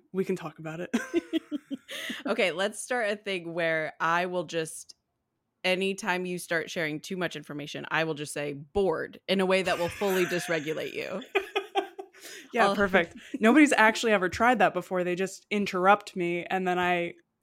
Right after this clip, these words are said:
Speaker 1: am left wondering for hours, "What happened?"
Speaker 2: <laughs> Yeah. And this way you'll just know, "Oh, they were bored. Okay."
Speaker 1: Yeah. Or I
Speaker 2: Great.
Speaker 1: spiral forever, and I'm like,
Speaker 2: Yeah.
Speaker 1: "It's so weird.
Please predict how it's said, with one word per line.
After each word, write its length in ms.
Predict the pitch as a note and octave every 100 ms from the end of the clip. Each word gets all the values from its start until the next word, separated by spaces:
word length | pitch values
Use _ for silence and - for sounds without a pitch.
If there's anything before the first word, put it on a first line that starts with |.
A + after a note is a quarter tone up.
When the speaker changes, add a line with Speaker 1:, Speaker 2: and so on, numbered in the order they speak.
| _
Speaker 1:
am 160 | G3 F3+
left 220 | E3+ -
wondering 340 | F3+ F3+ F3
for 160 | F3 - G#3
hours, 420 | A3 F#3 D#3+ - _
"What 120 | A3+
happened?" 460 | A#3+ B3 E3+ F#3 G3+ _ -
Speaker 2:
<laughs> 500 | - - - A4+ A#4+ - B4 - E4+
Yeah. 140 | C4+ - - - - - - -
And 180 | G#3+ A3+
this 160 | A#3
way 120 | A3+ G3
you'll 160 | G3
just 200 | F3 A3
know, 220 | F3 E3 -
"Oh, 220 | G#3 G#3 G3+
they 120 | G3
were 120 | F#3
bored. 500 | D#3+ E3 D3+ C3 - _ -
Okay." 480 | D#3+ D3+ B2+ G3 -
Speaker 1:
Yeah. 240 | G#3+ E3+ - _ -
Or 160 | G3 F3+
I 60 | E3+
Speaker 2:
Great. 80 | E3+
Speaker 1:
spiral 500 | G#3 F#3 F3+ E3+ E3+
forever, 640 | - F3 F#3 G3 F3+ E3
and 120 | E3+
I'm 100 | F3+
like, 200 | F#3 F3+
Speaker 2:
Yeah. 140 | - A#2 -
Speaker 1:
"It's 240 | B3 -
so 260 | - A#3+ D4
weird. 520 | G3 C4 E4 -